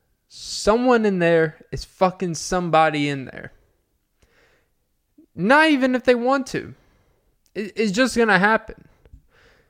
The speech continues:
I'm not condoning the behavior. I'm not saying it's,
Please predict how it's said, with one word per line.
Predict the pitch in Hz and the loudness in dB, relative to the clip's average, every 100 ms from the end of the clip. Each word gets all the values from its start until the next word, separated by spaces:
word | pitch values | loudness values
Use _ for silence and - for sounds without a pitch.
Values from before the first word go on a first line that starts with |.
| _ _ _ _ _ _ | _ _ _ _ _ _
I'm | 151 | 0
not | 180 196 | 2 2
condoning | 185 160 147 180 214 190 135 | -2 0 0 0 -2 -4 -4
the | 131 | -4
behavior. | 131 131 131 127 151 165 - | -4 -4 -4 -4 -6 -8 -12
I'm | 147 | -10
not | 170 175 156 | -6 -6 -4
saying | 165 160 160 143 | -4 -4 -4 -6
it's, | 135 - - | -6 -10 -14